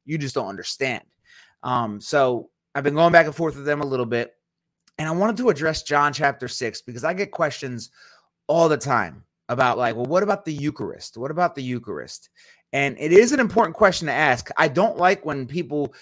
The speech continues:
go on either direction, either, you know, misrepresenting what it is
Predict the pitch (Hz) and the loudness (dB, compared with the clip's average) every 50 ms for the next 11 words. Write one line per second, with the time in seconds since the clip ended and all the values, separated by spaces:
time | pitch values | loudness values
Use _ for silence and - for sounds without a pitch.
0 | - _ _ - 156 151 151 143 147 143 - - 151 175 180 160 156 139 123 123 | -20 _ _ 4 4 4 4 2 0 -4 -4 -2 0 0 2 2 0 0 0 0
1 | 120 120 117 110 - - 107 95 90 80 - - 127 139 143 135 139 135 131 127 | 0 2 0 0 -2 -6 -10 -10 -12 -14 -6 0 2 2 2 2 2 0 0 0
2 | - 117 131 131 127 117 113 110 - - _ _ _ _ 117 123 156 185 185 - | -2 -6 -6 -6 -4 -4 -4 -4 -6 -8 _ _ _ _ -6 -2 0 0 2 2
3 | 208 165 - - 127 127 139 131 131 123 120 120 117 113 107 107 107 113 120 - | 2 2 2 -2 -2 -2 0 0 0 0 -2 0 0 0 0 -2 -2 -2 -4 -8